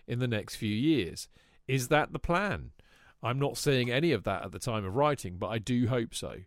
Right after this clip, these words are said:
If Tuchel wants him for his Bayern project, then I guess that would be bearable. No, it fucking wouldn't! That's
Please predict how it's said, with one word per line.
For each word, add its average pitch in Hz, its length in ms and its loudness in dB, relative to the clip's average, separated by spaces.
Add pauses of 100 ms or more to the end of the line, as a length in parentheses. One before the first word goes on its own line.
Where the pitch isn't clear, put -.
(340)
If 131 140 -6
Tuchel 233 400 4
wants 160 340 4
him 139 320 0
for - 160 -2
his 110 120 0
Bayern 135 380 2
project, 110 500 0 (280)
then 120 120 -4
I 120 100 0
guess 113 240 0
that 117 180 2
would 117 140 -2
be 123 80 2
bearable. 110 520 4
No, 285 220 10
it 233 140 10
fucking 262 420 4
wouldn't! 214 560 4
That's - 360 -2